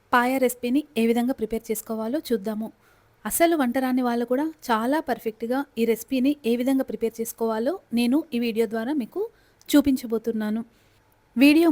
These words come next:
మొత్తం స్కిప్ చేయకుండా చూడండి. ఫస్ట్ టైమ్ మన ఛానల్ని చూస్తున్నట్లయితే ఛానల్ని సబ్స్క్రైబ్ చేసుకోండి. వీడియో నచ్చినట్లయితే లైక్ చేయండి. లేట్ చేయకుండా ప్రాసెస్లోకి వెళ్ళిపోదాము. పాయా రెసిపీ ప్రిపేర్ చేయడం కోసము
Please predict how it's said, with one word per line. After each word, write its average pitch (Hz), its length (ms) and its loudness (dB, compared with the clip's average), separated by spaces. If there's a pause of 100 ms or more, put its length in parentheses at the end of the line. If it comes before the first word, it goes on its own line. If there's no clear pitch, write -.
మొత్తం 262 340 0
స్కిప్ - 280 -6
చేయకుండా 247 440 -2
చూడండి. 226 420 -2 (220)
ఫస్ట్ 247 240 -2
టైమ్ 302 140 4
మన 247 200 0
ఛానల్ని 226 440 -4
చూస్తున్నట్లయితే 226 640 -4 (160)
ఛానల్ని 226 420 -2
సబ్స్క్రైబ్ 233 400 -6
చేసుకోండి. 233 420 -2 (220)
వీడియో 294 260 4
నచ్చినట్లయితే 214 640 -6 (500)
లైక్ 262 240 0
చేయండి. 240 360 0 (440)
లేట్ 302 220 6
చేయకుండా 233 280 2 (120)
ప్రాసెస్లోకి 220 580 -4
వెళ్ళిపోదాము. 208 540 -4 (640)
పాయా 269 340 10
రెసిపీ 277 300 2 (100)
ప్రిపేర్ 240 300 2
చేయడం 226 320 0
కోసము 226 340 0